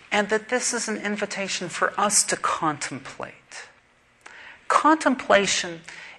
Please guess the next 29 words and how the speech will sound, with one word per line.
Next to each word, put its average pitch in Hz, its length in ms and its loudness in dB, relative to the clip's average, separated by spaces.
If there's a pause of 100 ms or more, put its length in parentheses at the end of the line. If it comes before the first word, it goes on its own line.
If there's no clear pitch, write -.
(140)
is 185 340 0
a - 80 -2
kind 240 380 0
of - 200 -6
prayer 151 600 8
where 175 120 -2
we 196 200 -2
really 226 360 -4
look 185 380 -6
for - 180 0
God's 147 460 6
presence - 920 -2
in 170 100 -6
our 160 160 2
daily 143 640 -2
experiences. - 1200 0 (960)
So - 200 4
with 220 200 0
these 196 240 -2
three 277 280 0
points 214 440 4
in 175 140 0
mind, - 460 2 (540)
of 143 160 -4
the 139 80 -2
shepherds, 202 840 4
Mary 175 260 0
and 170 120 -4
Joseph 165 420 0